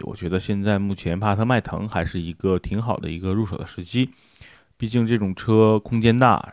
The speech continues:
然后呢，宜商宜家，呃，配件啊，保-，嗯，保养不便宜啊。首先你要是在四 S 店的话，就配件什么相对来说是比较便宜的。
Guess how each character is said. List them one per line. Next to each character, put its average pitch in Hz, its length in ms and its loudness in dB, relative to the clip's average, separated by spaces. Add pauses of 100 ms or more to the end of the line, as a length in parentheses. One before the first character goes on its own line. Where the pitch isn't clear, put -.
(120)
然 85 140 -14
后 87 200 -6
呢， 80 220 -4
宜 85 140 -6
商 104 300 0
宜 101 100 -2
家， 110 400 4 (480)
呃， 85 400 -6 (500)
配 113 200 2
件 110 280 4
啊， 95 80 2
保-， - 300 -6
嗯， 90 240 -6
保 113 240 6
养 95 160 4
不 - 140 -6
便 82 280 -6
宜 90 80 0
啊。 82 160 -2
首 78 160 -10
先 85 240 -8
你 85 60 -6
要 85 140 -2
是 87 40 2
在 87 140 0
四 - 160 -2
S 85 140 2
店 92 180 2
的 - 80 -6
话， 90 140 -12
就 - 100 -18
配 - 160 0
件 139 280 4
什 90 60 -2
么 85 120 -4
相 95 180 -2
对 95 100 0
来 85 140 -2
说 87 100 -6
是 85 140 -6
比 - 140 -8
较 76 80 -6
便 71 280 -6
宜 95 80 4
的。 92 160 0